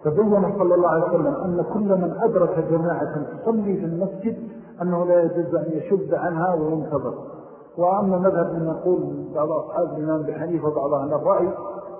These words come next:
أنهم يقولون أنه ينتظر إذا كان قبل السلام بلحظة، ينتظر حتى يأتي جماعة ثانية، هذا اجتهاد مع النص. النص يقول: "فما أدركتم"، ومعروف ما أدركتم لم يفرق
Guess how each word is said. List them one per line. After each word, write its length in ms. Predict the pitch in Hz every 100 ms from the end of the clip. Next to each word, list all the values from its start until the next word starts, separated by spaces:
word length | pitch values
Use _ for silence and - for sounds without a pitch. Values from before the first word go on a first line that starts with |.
| 156
أنهم 240 | 165 165
يقولون 380 | 160 175 170 165
أنه 200 | 151 160
ينتظر 500 | 156 - 180 165 151
إذا 180 | 143 147
كان 220 | - 160
قبل 280 | - 156 156
السلام 420 | - 160 160 151
بلحظة، 380 | 143 160 156 156
ينتظر 480 | 151 143 170 170 175 175 - - 151
حتى 180 | -
يأتي 540 | 160 185 180 160 - 156
جماعة 440 | 156 143 147 151 139
ثانية، 400 | 170 180 165 156
هذا 180 | 156 156
اجتهاد 520 | - 156 196 202 165
مع 160 | 156 147
النص. 220 | 147 147 - - - - - - - -
النص 240 | 151 180 180
يقول: 380 | 165 - 185 185
"فما 600 | - 190 185 180 170 -
أدركتم"، 580 | - 165 185 180 160 123 - - - - - -
ومعروف 520 | 147 143 190 185 156
ما 200 | 160 180
أدركتم 480 | 180 214 - 190 190
لم 220 | 226 190
يفرق 420 | - 170 156 -